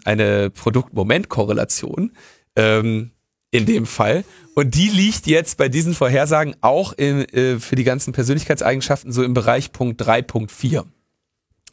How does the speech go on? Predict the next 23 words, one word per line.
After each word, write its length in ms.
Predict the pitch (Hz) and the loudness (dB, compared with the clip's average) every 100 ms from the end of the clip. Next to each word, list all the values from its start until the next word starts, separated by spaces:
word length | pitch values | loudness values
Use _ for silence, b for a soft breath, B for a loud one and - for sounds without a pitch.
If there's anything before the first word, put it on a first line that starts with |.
| B B B B | B B B B
Und 160 | - 123 | 0 2
das 140 | 147 | 2
sind 280 | 175 165 156 - _ _ - | 2 0 -2 -10 _ _ -2
so 140 | 135 | 0
die 160 | 123 123 | 2 2
übliche 720 | 170 170 175 175 156 151 - | 0 0 0 2 0 0 -4
im 260 | - 117 120 | -2 0 0
Bereich 220 | 107 117 | 2 2
der 100 | - | 0
Persönlichkeitspsychologie 1200 | 117 113 127 143 - 117 - - - 120 110 139 | -2 0 2 0 0 0 -2 -8 -6 -2 0 -2
zu 160 | - 113 | 0 0
erwartenden 500 | 104 107 120 113 107 | 2 2 2 -2 -4
Zusammenhangsmaße 880 | - 107 113 135 110 - 110 - | -6 -2 0 0 -2 -4 -4 -4
für 140 | 110 - | -4 -6
gute, 260 | 113 110 | -4 -4
zu, 220 | - - - - | -6 -8 -12 -10
für, 260 | - 110 b b b b | -2 -2 b b b b
für 280 | - 110 - | -4 -2 2
eigentlich 380 | 120 131 117 - _ _ _ | 0 0 -6 -10 _ _ _
schwache 520 | - - - 262 190 147 | -8 0 2 2 2 2
bis 200 | 123 117 | 0 0
mittlere 380 | 123 123 110 | 0 2 0
Zusammenhänge. 760 | 107 107 104 107 101 127 - - | 0 0 0 -2 -4 -10 -16 -18